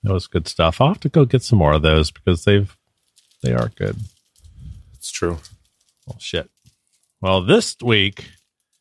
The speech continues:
Speaker 1: I started to go back to our friends at Old Busthead because I was excited that I found a beer that I, I thought I hadn't had before. So I put it in the, I put it in the lineup and I sat down here and then I saw yours and I thought, "Ha ha,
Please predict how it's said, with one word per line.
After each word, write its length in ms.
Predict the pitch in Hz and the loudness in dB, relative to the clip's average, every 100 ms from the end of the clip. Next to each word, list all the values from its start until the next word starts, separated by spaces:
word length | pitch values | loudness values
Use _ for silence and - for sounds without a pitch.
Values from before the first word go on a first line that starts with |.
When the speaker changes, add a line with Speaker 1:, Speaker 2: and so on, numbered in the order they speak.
| _ _ _ _ - | _ _ _ _ -2
Speaker 1:
I 120 | 107 | -2
started 440 | - 165 240 285 | 0 2 2 2
to 80 | 156 | 0
go 260 | 113 135 131 | 2 4 4
back 260 | 131 127 | 2 2
to 80 | - | 2
our 120 | 120 | 2
friends 360 | - 131 131 110 | 2 2 2 2
at 60 | 113 | 2
Old 200 | 110 92 | 2 2
Busthead 540 | 131 - 110 101 107 | 2 2 0 2 0
because 280 | 101 113 101 | -2 0 2
I 100 | 104 | 2
was 120 | 95 | 2
excited 580 | 95 - 123 123 113 104 | -4 -2 0 2 0 -2
that 80 | 104 | 0
I 80 | 98 | 0
found 300 | 117 113 104 | 0 0 -2
a 40 | |
beer 320 | 87 104 104 | 0 0 2
that 140 | 98 92 | 0 -2
I, 180 | 90 92 | -2 -2
I 100 | 92 | -6
thought 280 | - 131 131 | 0 2 4
I 80 | 107 | 2
hadn't 280 | 107 95 90 | 0 -2 0
had 280 | 127 117 | 0 0
before. 440 | 90 80 95 92 135 | -2 -4 0 0 0
So 120 | - | 0
I 60 | 98 | -2
put 220 | - 180 | 2 0
it 100 | 180 | 2
in 140 | 165 | 0
the, 200 | 151 143 - _ _ 139 - | 2 0 -2 _ _ -18 -4
I 80 | 117 | -2
put 200 | - 208 | 0 0
it 40 | |
in 60 | 208 | 2
the 80 | 196 | 2
lineup 460 | 180 175 175 170 - | 2 2 4 2 2
and 80 | 117 | -2
I 100 | 101 | -2
sat 360 | - 151 131 | 2 2 2
down 260 | 123 208 208 | 0 0 0
here 300 | 139 123 131 | -2 -2 -2
and 120 | 170 | -4
then 100 | 135 | -2
I 120 | 120 | -2
saw 280 | 113 165 143 | 2 4 4
yours 560 | 117 151 277 196 107 107 | 4 4 4 2 0 -2
and 80 | |
I 80 | 104 | -6
thought, 240 | 95 104 95 | -2 -2 0
"Ha 160 | 117 101 | 0 0
ha, 540 | 120 185 131 82 69 | 2 2 2 -4 -16